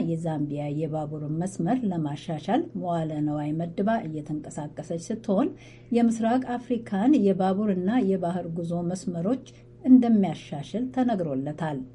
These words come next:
ጉባኤውን ባስተናገደችው በደቡብ አፍሪካ ደግሞ ትራንስኔት በሚባለው መንግስታዊ የባቡር መስመሯ ውስጥ ያለው የትራንስፖርትና የሎጂስቲክስ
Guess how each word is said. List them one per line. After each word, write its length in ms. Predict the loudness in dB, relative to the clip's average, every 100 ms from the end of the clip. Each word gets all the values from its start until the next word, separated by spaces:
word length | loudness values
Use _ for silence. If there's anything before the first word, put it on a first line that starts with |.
| -20 -2
ጉባኤውን 440 | 4 6 6 8 6
ባስተናገደችው 880 | 4 2 2 2 2 0 -2 -2 -2
በደቡብ 360 | 0 2 0 0
አፍሪካ 320 | -2 -4 -6 -6
ደግሞ 260 | -6 -4 0 0 -2
ትራንስኔት 600 | -6 -2 0 0 -2 -6 -6
በሚባለው 720 | -4 -4 -2 -2 -2 0 -2 -4
መንግስታዊ 600 | -6 -4 -6 -8 -6 -6 -4 -4
የባቡር 500 | -4 -6 -6 -6 -6
መስመሯ 420 | -6 -2 0 2 0
ውስጥ 220 | -2 -2 -2
ያለው 400 | 0 0 -2 0
የትራንስፖርትና 920 | 0 -2 -6 -8 -8 -12 -10 -2 0 2 0 -4 -18 -10 2
የሎጂስቲክስ 800 | 4 6 4 4 -8 -8 -8